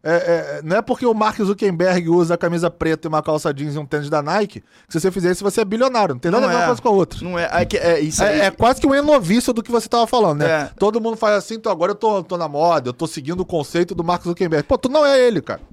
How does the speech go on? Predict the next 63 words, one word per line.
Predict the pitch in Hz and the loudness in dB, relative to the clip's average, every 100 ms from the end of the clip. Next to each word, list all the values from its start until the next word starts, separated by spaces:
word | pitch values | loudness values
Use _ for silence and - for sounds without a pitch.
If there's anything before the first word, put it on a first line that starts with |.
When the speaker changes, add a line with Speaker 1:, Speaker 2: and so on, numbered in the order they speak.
| - | -8
Speaker 2:
É, | 208 214 | -2 0
Speaker 1:
Porra, | 247 160 | 2 2
Speaker 2:
isso | 202 | 2
aí, | 196 | 2
Speaker 1:
acorda. | 196 135 180 | 0 -4 -10
Speaker 2:
isso | 170 190 | -4 -2
aí | 190 | 2
o, | 220 208 | 2 0
o, | 180 180 175 165 | -2 -6 -4 -4
o | |
Pedro, | 160 175 180 185 | -2 -2 0 0
e, | 180 175 180 | 0 2 0
e | |
Pedro, | 175 196 | 0 0
a | |
gente | 190 | -2
tem | 190 | -2
muito | 180 180 | -2 -4
debate | 190 180 185 | -2 0 0
sobre | 190 160 | -4 -6
isso, | 151 | -10
que | - | -8
o | 208 | -6
Pedro | 196 185 | -4 -4
é | |
um | 185 | -4
cara | 175 | -4
que | 165 | -2
gosta | 180 196 | -2 -2
muito | 175 175 214 208 | 0 0 0 -2
de, | 156 170 151 | 0 0 0
de | |
usar | 156 156 | -2 -4
ternos, | - 156 175 190 156 | -4 0 0 0 -4
et | 160 | -4
cetera, | 170 165 175 | -2 -2 0
e | |
eu | 202 | -2
sou | 214 | -2
um | 208 | -6
pouco | 208 202 | -6 -6
mais | 196 | -8
informal. | 202 - 220 190 170 175 - _ _ _ | -8 -8 -6 -2 -2 -4 -12 _ _ _
E | 196 | -2
a | |
gente | 185 | -2
tem | 196 | -2
uma | 196 | -6
sociedade | 196 233 202 170 185 233 - | -6 -6 -2 -2 -2 -6 -14
e | 247 277 | -12 -12
tudo | - 233 | -12 -10
certo, | 294 214 - - | -6 -4 -4 -6
a | |
nossa | 175 160 | -8 -8
sociedade | 160 160 165 160 | -10 -10 -8 -8
funciona, | 190 185 180 - | -10 -12 -8 -8
a | |
nossa | 160 165 175 | -6 -6 -8
sociedade | - 165 | -6 -4
de | 156 | -4
advogados | 156 175 165 165 | -6 -4 -2 -4
funciona | 196 196 - | -6 -8 -6
assim. | - 170 | -6 -8